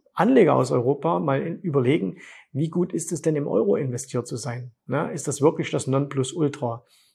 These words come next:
Ist es da, wo wir sein müssten? Und wenn wir, wenn du in Deutschland lebst, wenn du in Österreich lebst, ne?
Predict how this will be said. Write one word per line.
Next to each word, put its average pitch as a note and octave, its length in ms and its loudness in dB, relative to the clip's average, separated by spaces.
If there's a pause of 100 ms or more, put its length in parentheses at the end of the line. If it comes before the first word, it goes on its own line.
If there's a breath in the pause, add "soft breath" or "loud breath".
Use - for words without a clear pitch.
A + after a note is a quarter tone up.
(120)
Ist C#3 160 -6
es C3 140 -6
da, C#3+ 220 6
wo C#3 180 2
wir C3+ 260 2
sein C3 320 0
müssten? C3+ 400 -2 (460 loud breath)
Und C3+ 160 2
wenn E3+ 160 6
wir, C#3+ 460 4 (520)
wenn C3 180 0
du G3 220 4
in C#3+ 380 -2
Deutschland D3+ 400 2
lebst, B2 320 0
wenn A#2+ 80 -4
du B2 60 -2
in A#2+ 100 -2
Österreich D3+ 500 2
lebst, B2 360 0
ne? D#3 320 0